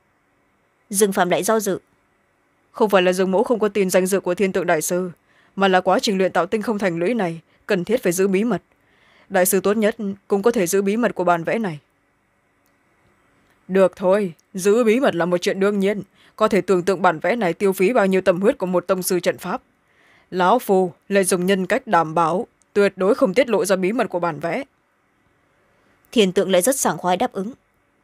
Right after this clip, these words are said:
Speaker 2: "Nhưng tuy nhiên, nếu như không luyện chế tại nơi như vậy,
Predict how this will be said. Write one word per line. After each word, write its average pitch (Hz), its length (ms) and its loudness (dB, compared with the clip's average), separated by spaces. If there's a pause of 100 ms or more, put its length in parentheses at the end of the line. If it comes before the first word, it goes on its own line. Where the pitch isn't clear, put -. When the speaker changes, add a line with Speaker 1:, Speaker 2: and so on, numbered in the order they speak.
(800)
Speaker 2:
"Nhưng 196 280 2
tuy 185 160 4
nhiên, 185 420 0 (300)
nếu 190 220 2
như 269 120 4
không 226 200 2
luyện 190 160 2
chế 190 180 -2
tại 160 140 -2
nơi 202 200 2
như 214 140 -2
vậy, 180 200 -4